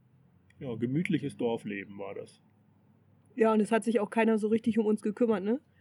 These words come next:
Speaker 2: Also manchmal ist es ja so, dass dann die Leute kommen und gucken und dann tuscheln, so, ganz u-, ganz unauffällig.
Speaker 1: <laughs>
Speaker 2: Aber da war das nicht so. Die haben halt einfach ihr Dorfleben geführt und, äh, wir durften einfach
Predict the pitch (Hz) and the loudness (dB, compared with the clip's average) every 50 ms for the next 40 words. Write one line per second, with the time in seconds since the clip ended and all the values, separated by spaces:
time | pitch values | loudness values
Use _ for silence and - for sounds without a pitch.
0 | _ _ _ _ - 202 208 214 220 220 - 254 233 220 233 233 220 - 233 208 | _ _ _ _ -2 2 4 4 4 4 4 4 4 4 2 0 0 2 2 4
1 | 196 220 220 226 208 208 - - 220 214 214 208 208 202 208 202 202 208 208 - | 4 4 2 4 2 2 2 2 2 2 2 2 2 2 0 0 0 -2 -4 -2
2 | - 220 220 254 262 233 208 - - 240 233 - 240 226 202 214 202 202 202 202 | 0 2 4 4 6 4 2 2 0 -2 0 2 2 2 2 2 0 0 0 0
3 | 202 - - 240 233 - 302 311 320 320 - - 247 247 294 302 - - 226 220 | -2 0 0 0 0 2 0 -2 -2 -4 -6 -6 -6 -6 -6 -6 -6 -2 2 2
4 | 226 - 240 233 196 196 240 233 220 220 - 233 247 269 269 262 - 277 262 - | 2 2 2 -2 0 2 4 4 4 6 6 8 8 8 8 8 8 8 8 8
5 | 294 277 - 339 - - - _ - - - - - - - - 196 226 226 214 | 8 8 8 6 4 4 0 _ -4 -4 -4 -4 -10 -10 -8 -2 2 4 6 6
6 | 226 214 220 226 220 214 226 247 247 208 185 226 202 220 220 220 233 226 220 220 | 6 6 6 6 6 8 8 8 8 8 6 4 4 6 6 6 6 6 8 6
7 | 220 220 233 226 226 220 202 214 220 226 - 240 233 233 233 226 220 233 - - | 6 6 6 6 6 8 6 6 6 6 6 6 8 8 8 8 8 6 4 4
8 | 254 240 247 - - 220 220 226 220 - 208 214 214 220 226 214 226 226 208 226 | 4 6 6 6 6 6 6 6 6 4 2 4 4 4 4 4 2 2 4 4
9 | 220 226 - - 226 220 220 220 208 - 214 214 - 214 208 214 - | 2 2 2 0 0 0 0 0 0 -2 -4 -2 -2 -4 -4 -6 -8